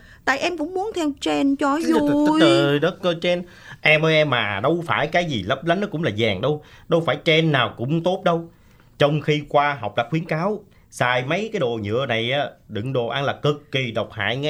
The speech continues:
Speaker 2: em. Như cái nhựa làm hộp xốp là nhựa từ polystyren giãn nở. Trong quá trình chế biến, dù thế nào cũng còn tồn dư lại, dù là lượng nhỏ. Cái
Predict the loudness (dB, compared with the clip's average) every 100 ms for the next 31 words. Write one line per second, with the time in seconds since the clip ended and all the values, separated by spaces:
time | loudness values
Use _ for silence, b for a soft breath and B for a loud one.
0 | -2 -2 -6 B B B -4 -2 -2 -4
1 | -2 -2 0 -2 -4 -10 -4 -4 -4 -10
2 | -2 -2 0 -6 -4 -4 -4 -6 b b
3 | 0 2 2 0 -2 -2 2 2 2 -2
4 | -8 -6 -2 0 0 0 2 2 2 -2
5 | b b 0 2 2 4 2 2 -4 -2
6 | -2 0 0 -2 -10 -18 -14 -4 0 2
7 | 2 2 4 4 2 0 -4 -6 2 2
8 | 4 0 0 0 0 0 -2 -8 b b
9 | b 0 2 2 0 0 0 0 2 0
10 | -2 b b b -4